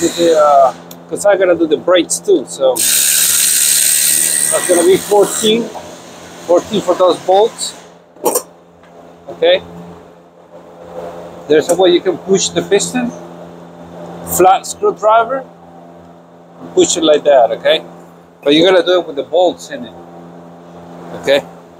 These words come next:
Once you do that, you can remove this, put it on the side. All right,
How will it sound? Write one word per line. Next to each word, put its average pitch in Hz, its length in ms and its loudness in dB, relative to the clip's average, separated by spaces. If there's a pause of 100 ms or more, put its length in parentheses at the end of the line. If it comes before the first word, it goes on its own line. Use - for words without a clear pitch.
(400)
Once 147 200 -4
you 151 80 0
do 170 180 6
that, 165 300 4
you - 240 -20
can 147 100 -2
remove 131 320 -2
this, 117 240 -8
put 151 200 2
it 135 40 6
on 127 80 2
the 117 80 -8
side. 123 340 4 (1120)
All - 260 0
right, 127 300 0